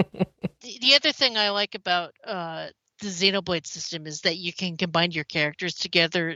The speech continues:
to c-, for the Ouroboros system to do a giant joint form, which I, I don't know why. It reminds me of, uh, teaming up in Fire Emblem.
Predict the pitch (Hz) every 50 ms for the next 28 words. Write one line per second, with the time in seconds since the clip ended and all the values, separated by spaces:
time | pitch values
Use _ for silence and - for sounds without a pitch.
0 | - - - - 175 - - - - - _ - - 202 185 165 151 147 147 131
1 | - - - - 180 190 190 190 180 165 - - 165 170 165 165 175 175 - -
2 | - 214 202 - - - 220 214 220 220 220 _ - - - - - _ - -
3 | 208 180 151 156 - _ _ - - 214 185 175 165 - - 175 160 147 - -
4 | 156 165 175 175 165 - _ _ _ _ _ - - 180 156 156 - - - -
5 | 202 202 196 202 208 214 - _ _ _ _ _ _ _ _ _ _ _ _ _
6 | _ _ _ _ _ - - - - - - - - - - _ _ _ _ _
7 | _ _ _ _ - - - 262 254 - - 247 262 269 269 269 240 269 262 240
8 | 226 220 226 214 190 185 165 196 202 190 202 208 214 220 - 208 208 220 208 202
9 | 185 175 175 180 180 160 - - - 214 202 190 180 175 180 170 - 156 147 -
10 | - 143 143 135 131 120 - _ _ - - -